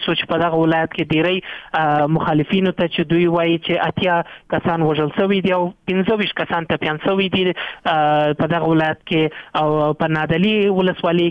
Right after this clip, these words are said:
کې هم، اه، ډېری کسان وژل شوي دي چې پنځه ویشت کسان، اه، وژلو کې راځي او پنځلس، اه، اوولس، اه، ټپیانو کې دوی ویل چې ډېر، اه، تلفات دشمن ته اوښتي دي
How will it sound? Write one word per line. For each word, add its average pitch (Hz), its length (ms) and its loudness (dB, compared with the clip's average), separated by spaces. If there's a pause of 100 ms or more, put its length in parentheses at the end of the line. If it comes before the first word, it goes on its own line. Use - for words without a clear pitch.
کې 165 140 -2
هم، 180 200 -2 (320)
اه، 147 260 2
ډېری 170 320 2
کسان 170 360 -2
وژل 160 300 0 (100)
شوي 196 220 2
دي 185 160 0
چې - 100 -4 (100)
پنځه 175 180 0
ویشت 190 200 -2
کسان، 175 420 -2
اه، 156 180 2
وژلو 170 440 2
کې 175 140 -2
راځي 170 280 0
او 160 120 2
پنځلس، 165 560 0
اه، - 520 -4
اوولس، 180 560 2
اه، 156 260 2
ټپیانو 180 480 -2
کې 190 240 -2 (340)
دوی 175 120 2
ویل 175 200 2
چې 180 160 -2
ډېر، 185 400 0
اه، 151 680 2 (300)
تلفات 175 420 0
دشمن 180 380 -2
ته 180 520 0
اوښتي 180 420 0
دي 180 220 0